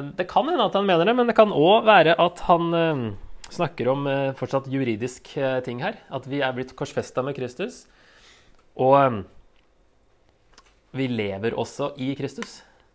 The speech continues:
At i Guds øyne er Jesu død blitt min død, og Jesu liv er nå mitt liv.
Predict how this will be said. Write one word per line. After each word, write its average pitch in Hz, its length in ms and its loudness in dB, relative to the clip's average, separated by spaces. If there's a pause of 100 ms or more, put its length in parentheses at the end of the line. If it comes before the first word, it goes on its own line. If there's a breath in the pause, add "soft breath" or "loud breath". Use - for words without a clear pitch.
(600 soft breath)
At 135 300 -6
i 143 80 -8
Guds 131 280 -8
øyne 160 440 -6 (320)
er 120 180 -6
Jesu 110 400 -6
død 123 320 -4
blitt 123 200 -6
min 117 200 -6
død, 185 280 -4
og 131 120 -4
Jesu 113 260 -6
liv 127 400 -8
er 120 120 -2
nå 117 300 -6
mitt 113 260 -12
liv. 113 300 -6